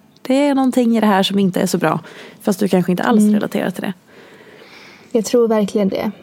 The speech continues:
Speaker 2: Eller jag, så är det väl med allting. Och jag tror, eh, generellt är så,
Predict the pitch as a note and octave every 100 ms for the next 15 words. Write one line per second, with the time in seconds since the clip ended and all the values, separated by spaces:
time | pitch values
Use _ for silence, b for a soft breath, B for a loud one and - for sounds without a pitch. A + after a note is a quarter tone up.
0 | - A#3 A3 - - A#3 G#3+ - G3 G#3
1 | A#3+ A3 G3+ G3 F#3+ G3 G#3+ A3+ A3+ -
2 | - A#3 A#3+ B B B - G3+ G3+ -
3 | G3 F#3+ F#3+ F#3+ F#3+ F#3 - - F#3+ G#3+
4 | G#3 A3 A#3 A3+ G3+ F#3 - F3+ F3